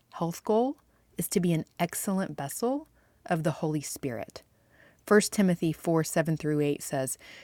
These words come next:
"Train yourself for godliness, for while bodily training is of some value, godliness is of value in every way, as it holds promise for the present life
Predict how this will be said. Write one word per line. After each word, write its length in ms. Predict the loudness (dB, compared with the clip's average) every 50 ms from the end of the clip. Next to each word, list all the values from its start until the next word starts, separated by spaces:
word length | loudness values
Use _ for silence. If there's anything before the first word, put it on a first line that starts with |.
| -16 _
"Train 340 | -2 2 4 6 8 8 6
yourself 340 | 4 4 2 2 2 2 2
for 140 | 0 -2
godliness, 760 | 0 2 2 2 0 0 -2 -4 -6 -8 -8 -8 -6 -6 -8 -8 _ _ _ _ _ _ _ _
for 180 | _ 4 6 8
while 240 | 8 8 8 6
bodily 500 | 6 8 8 10 10 10 8 6 4 4
training 440 | 2 0 -2 -4 -4 -2 -2 -4 -4
is 120 | -4 -6 -6
of 120 | -6 -6
some 280 | -2 0 2 2 2 2
value, 440 | 2 0 0 -2 -2 -4 -6 -8 -10 _ _ _ _ _ _ _ _ _ _ _
godliness 760 | 8 10 10 10 10 10 6 4 2 0 -2 -4 -4 -6 -6 -8 _ _ _ _ _ 0
is 140 | 2 4
of 140 | 4 4 4
value 420 | 4 2 2 2 2 2 2 2 2
in 140 | 2 0 -2 -2
every 260 | -4 -2 -2 -2 -2
way, 480 | -2 -2 -2 -4 -4 -6 -8 -12 -14 -16 _ _ _ _ _ _ _ _ _ _ 2
as 160 | 4 4 4
it 80 | 4 2
holds 260 | 2 0 0 0 -2
promise 540 | -6 0 4 6 6 6 6 4 2 0 -2
for 140 | -2 -2 0
the 100 | 0 -2
present 440 | 0 2 2 2 2 2 0 0
life 480 | -2 -2 0 0 -2 -2 -6 -10 -20